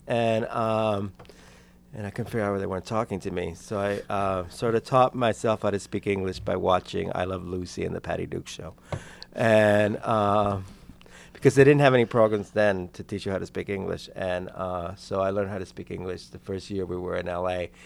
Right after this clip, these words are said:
We came to L A in nineteen sixty-two to Canoga Park, which is a house, which, a house that the Catholic Relief had gotten for us.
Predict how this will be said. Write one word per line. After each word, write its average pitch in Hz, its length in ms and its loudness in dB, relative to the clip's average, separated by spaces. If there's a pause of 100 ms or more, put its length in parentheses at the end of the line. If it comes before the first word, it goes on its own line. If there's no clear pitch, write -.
(260)
We - 60 -6
came 104 220 0
to 107 120 -2
L 101 220 0
A 98 160 4
in 95 80 -2
nineteen 92 320 -4
sixty-two 90 760 -12 (680)
to 104 100 -8
Canoga 95 420 -4
Park, 90 460 4 (240)
which 95 180 -8
is 90 140 -10
a 87 80 0
house, 90 560 -4 (400)
which, - 180 -6
a - 360 -4
house 90 300 0
that 90 180 -2
the 90 100 -4
Catholic 87 420 -4
Relief 90 300 -6
had 82 140 -8
gotten 87 320 -2
for 90 200 -6
us. - 300 -8